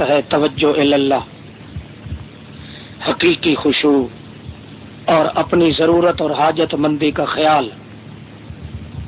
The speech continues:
یہ برابر ہوگا۔ تیسری صفت، وَمِمَّا رَزَقْنَاهُمْ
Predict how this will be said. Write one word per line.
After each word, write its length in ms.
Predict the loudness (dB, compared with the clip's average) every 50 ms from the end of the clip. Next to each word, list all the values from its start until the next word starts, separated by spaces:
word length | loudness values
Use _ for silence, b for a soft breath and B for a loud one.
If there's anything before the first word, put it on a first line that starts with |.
| -14 -16 -16 -14 -6 -2
یہ 80 | 0 0 2 2
برابر 380 | 2 4 4 4 2 0 0 0
ہوگا۔ 280 | -2 -4 -6 -6 -10 -14 -14 -16 -16 -14 -14 -14 -14 -14 -16 -18 -14 -12 -12 -12 -12 -14 -16 -18 -18 -18 -18 -18 -18 -18 -16 -4 0
تیسری 380 | 2 2 4 4 4 4 4 4
صفت، 380 | 2 2 0 0 -2 -4 -6 -8 -12 -18 -16 -16 -18 -18 -18 -20 -20 -20 -20 -20 -20 -20 -16 -6 -2
وَمِمَّا 600 | 0 2 4 4 4 4 4 4 4 4 4 4 2 2
رَزَقْنَاهُمْ 960 | 2 0 0 0 0 0 0 0 -2 0 0 0 0 -2 -2 0 2 2 2 2